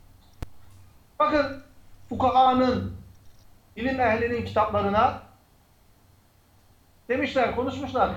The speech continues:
kitaplarına yazmışlar. Yani bu Muhammed İbni Abdülvahhab'ın, İbni Teymiye'nin, Abdülaziz bin Baz'ın çıkardığı,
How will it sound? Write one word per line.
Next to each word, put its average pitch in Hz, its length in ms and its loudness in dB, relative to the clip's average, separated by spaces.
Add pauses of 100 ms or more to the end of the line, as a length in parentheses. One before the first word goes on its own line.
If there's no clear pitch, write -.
(340)
kitaplarına 262 460 2
yazmışlar. 269 600 0 (200)
Yani 226 220 -4
bu 254 40 -6
Muhammed 254 420 0
İbni 254 140 -4
Abdülvahhab'ın, 254 720 0
İbni 262 220 -10
Teymiye'nin, 254 640 -4 (2000)
Abdülaziz 254 560 0
bin 254 160 -2
Baz'ın 254 220 -2
çıkardığı, 254 720 2